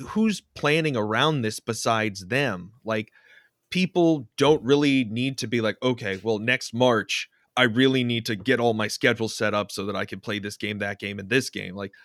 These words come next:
unless you were a reviewer, but, I mean, if the game gets delayed, it's gonna be off your slate anyway. So planning, who's planning for all this? Who's marking all this down on their calendar and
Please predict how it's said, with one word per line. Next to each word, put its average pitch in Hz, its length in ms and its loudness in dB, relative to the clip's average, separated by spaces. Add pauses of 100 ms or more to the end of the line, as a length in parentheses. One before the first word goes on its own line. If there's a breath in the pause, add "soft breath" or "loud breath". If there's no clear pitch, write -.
(140 soft breath)
unless 147 260 4
you 143 80 -8
were 113 220 0
a 101 80 -6
reviewer, 110 680 -2 (480)
but, 117 280 4
I 127 80 -4
mean, 131 160 0
if 120 120 -2
the - 60 -6
game 139 260 0
gets 131 180 0
delayed, 135 360 4
it's 107 140 -4
gonna 123 160 0
be 120 140 0
off 113 200 2
your 110 100 -4
slate 104 440 -4
anyway. 101 520 -2
So 101 400 -4 (480)
planning, 135 720 -2 (960)
who's 180 440 2
planning 151 460 2
for 104 180 -8
all 92 140 -6
this? 82 180 -12
Who's 143 460 2
marking 131 440 2
all 127 160 4
this 120 180 -2
down 127 280 0
on 120 120 2
their 110 100 0
calendar 120 760 0 (420 soft breath)
and 110 640 0